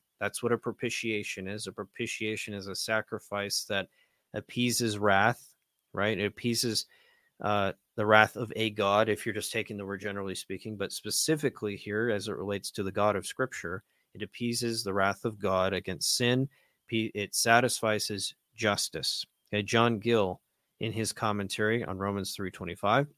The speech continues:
he says, quote, "Christ is the propitiation to God for sin, which must be understood of his making satisfaction to divine justice for the sins of his people. These were imputed to him,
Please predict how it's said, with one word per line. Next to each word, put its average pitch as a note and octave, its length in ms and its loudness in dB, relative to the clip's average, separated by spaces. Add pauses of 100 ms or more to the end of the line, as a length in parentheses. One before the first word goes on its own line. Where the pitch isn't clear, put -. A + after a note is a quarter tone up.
(840)
he A#2 80 2
says, A2 320 2
quote, A#2+ 380 6
"Christ C3 420 6
is A2 160 -2
the G#2+ 100 -2
propitiation B2+ 880 0 (580)
to A#2+ 100 2
God A#2 320 10
for D3 140 2
sin, A2+ 460 2
which G#2+ 220 2
must A#2 240 2
be B2+ 80 2
understood A#2 460 2
of G2+ 100 0
his G#2+ 220 -6
making A2+ 340 -2
satisfaction G#2+ 1080 2
to G#2 120 -6
divine F#2+ 420 -2
justice - 720 0 (380)
for G2+ 100 -6
the G2+ 80 -4
sins C3 320 2
of C#3 60 0
his C#3 160 0
people. G2 480 -6 (1080)
These B2+ 360 6
were G#2+ 140 2
imputed D#3 560 6
to G#2+ 120 2
him, G#2 360 -2